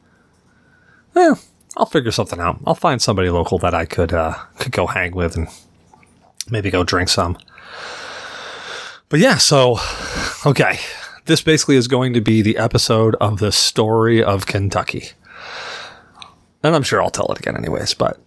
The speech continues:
here we go. So Friday, I'm going to get to, I'm going to get to Kentucky. And I'm flying out. My plane is leaving at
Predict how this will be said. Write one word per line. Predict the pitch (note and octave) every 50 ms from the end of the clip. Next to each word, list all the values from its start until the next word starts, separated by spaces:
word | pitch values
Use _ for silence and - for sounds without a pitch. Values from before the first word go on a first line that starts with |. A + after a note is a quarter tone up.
| _ _ _
here | - C#3 B2+ A#2
we | G2+ G2
go. | F#2 - - - - - - - - - - - _ _ - - _ _ _ _ _ _ _ _ - - -
So | - - C#3
Friday, | - - C#3+ A#2+ G2 D#2+ D2+ - - - - - - - - _ _ _ - -
I'm | - G#2+ A2
going | A2 B2 A#2+ B2 C3
to | C3+
get | - C3+ A#2+
to, | - D3 C3
I'm | B2 A#2+ B2+
going | C3 B2+ B2+
to | B2+
get | A#2+ B2
to | - -
Kentucky. | C3 A#2+ - - - - - - - - - _ _ _ _ _ -
And | A2+ G#2+ G#2+ G2+ G2+ G2+ G2+ G#2 -
I'm | - G#2
flying | G2+ - - B2+ C3 D#3 D#3 B2
out. | G2+ F#2 F#2+ -
My | - G2 G2+
plane | - - - - C3+ C3+ C#3 C#3+ C3+
is | B2 G2+ G2 G2+
leaving | G#2+ G2+ F#2 G2+ F#2+ F#2
at | - F#2+ F#2 F2 F2 - - -